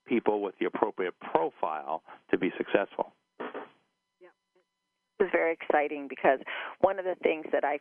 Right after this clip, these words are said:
Speaker 2: failed to mention in, in the American Express study was the R O I, the R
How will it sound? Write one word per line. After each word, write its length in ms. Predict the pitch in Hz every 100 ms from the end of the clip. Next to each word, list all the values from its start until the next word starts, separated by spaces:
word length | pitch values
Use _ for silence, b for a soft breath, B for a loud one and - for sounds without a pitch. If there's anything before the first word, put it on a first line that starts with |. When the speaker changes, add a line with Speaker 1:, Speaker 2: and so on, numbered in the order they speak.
| -
Speaker 2:
failed 180 | 147 -
to 80 |
mention 400 | 143 143 - 143
in, 180 | 143 135 -
in 120 | 135
the 120 | 131
American 360 | 151 143 - 135
Express 380 | - - 208 233
study 300 | - 143 135
was 260 | 131 131 131 - B B B B -
the 100 | -
R 240 | - 208 240
O 160 | 208
I, 180 | 185 160 - _ - -
the 100 | -
R 260 | 165 180